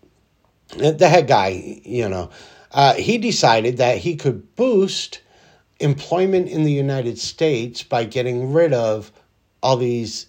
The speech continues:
illegal Mexicans. So, um, so he had over a million Mexicans deported, which, um, ironically had the exact opposite effect,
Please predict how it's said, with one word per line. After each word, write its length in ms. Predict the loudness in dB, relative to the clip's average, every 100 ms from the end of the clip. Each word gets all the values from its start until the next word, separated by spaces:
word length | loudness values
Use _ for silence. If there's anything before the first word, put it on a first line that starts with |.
| -4
illegal 400 | -2 -2 -2 -2
Mexicans. 760 | -4 -6 -8 -12 -12 -16 -14
So, 480 | -8 -4 -4 -4 -10 -18 -20 _ -4
um, 640 | 0 2 0 -2 -6 -12 -16
so 240 | -4 -2
he 200 | -2 -4
had 580 | -4 -2 -2 -2 -4 -8 -8
over 260 | -6 -2 -2
a 60 |
million 580 | -2 -4 -4 -6 -8 -12 _
Mexicans 640 | -10 -10 -10 -10 -10 -10 -16 -16
deported, 580 | -14 -8 -6 -6 -8 -12 -20 -20 _
which, 440 | -4 -2 -2 -8 -8
um, 380 | -6 -6 -6 -8
ironically 580 | -6 -2 -2 -4 -6 -8
had 180 | -8 -10
the 100 | -10
exact 460 | -10 -8 -8 -10 -20 _ _ -8
opposite 760 | -6 -6 -10 -10 -10 -14 _ _ _ _ _
effect, 540 | -16 -12 -12 -12 _